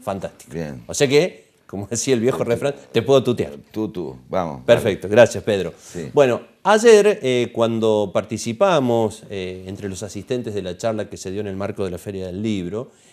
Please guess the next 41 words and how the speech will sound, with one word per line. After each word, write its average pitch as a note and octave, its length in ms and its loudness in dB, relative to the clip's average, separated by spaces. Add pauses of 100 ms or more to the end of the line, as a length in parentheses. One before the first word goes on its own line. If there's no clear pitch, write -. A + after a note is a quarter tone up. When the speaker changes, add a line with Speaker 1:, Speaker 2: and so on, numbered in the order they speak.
(140)
Speaker 1:
en - 60 -16
un F3 80 -8
momento E3+ 640 -2
usted A#2 340 -2
decía C3 400 -2
que C3+ 300 -4 (240)
hay D3+ 200 -4
un C3 140 -4
límite C3 520 -4
muy D3 220 -2
pequeño B2 600 -2
entre G2+ 220 -6
ser D3+ 200 -4
humorista C#3 640 -6
y A#2+ 80 -4
algo C#3+ 220 -4
parecido A2 320 -4
a - 20 -8
ser B2+ 160 -6
estúpido. E2 540 -10 (380)
¿Puede G2+ 140 -14
ser? B2 380 -6
Speaker 2:
Sí. E2 400 -10
Speaker 1:
¿Cómo G3+ 240 0
es C3 60 -4
eso? G#2+ 240 -8
Cuéntenos. G#2+ 520 -6 (120)
Speaker 2:
Eh, A#1+ 120 -20
que B1 140 -20
cómo E2+ 200 -14
Speaker 1:
O D#2+ 120 -2
Speaker 2:
la, A2+ 80 -2
Speaker 1:
contanos, B2 600 6
Speaker 2:
la, B1+ 40 -18
Speaker 1:
¿sí? - 120 -8 (140)
Speaker 2:
la E2 200 -2
boludez, F2+ 580 -2
¿cómo G2 260 -8
es G#2 140 -6
que? E2 180 -12 (480)
Bueno. E2+ 220 -10